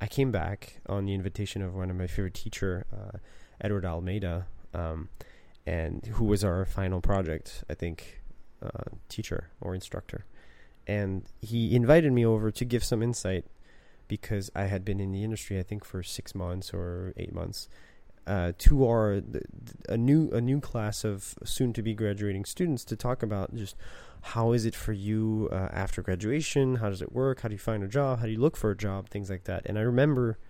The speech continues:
thinking, "I don't, I don't really know.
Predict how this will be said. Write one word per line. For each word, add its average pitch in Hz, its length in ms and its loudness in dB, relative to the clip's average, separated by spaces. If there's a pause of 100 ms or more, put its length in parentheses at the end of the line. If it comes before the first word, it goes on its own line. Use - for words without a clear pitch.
(420)
thinking, 104 600 0 (1500)
"I 123 460 4
don't, 127 360 2 (1120)
I 120 100 0
don't 139 180 2
really 120 260 4
know. 113 680 4